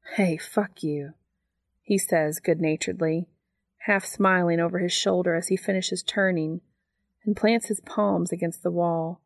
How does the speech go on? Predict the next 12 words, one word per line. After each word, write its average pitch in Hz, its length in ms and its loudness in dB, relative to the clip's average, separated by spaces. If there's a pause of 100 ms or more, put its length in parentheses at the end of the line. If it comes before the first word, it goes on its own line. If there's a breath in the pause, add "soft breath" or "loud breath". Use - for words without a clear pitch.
(720)
beautiful 202 480 4
naked 170 500 0
back 170 380 -2
to 196 80 -12
Castiel. 160 840 -4 (1400)
"Turns 160 260 -4
out 143 120 -4
I 143 100 -4
choose 190 400 4
to - 100 -6
be 135 220 -6
here." 143 400 -6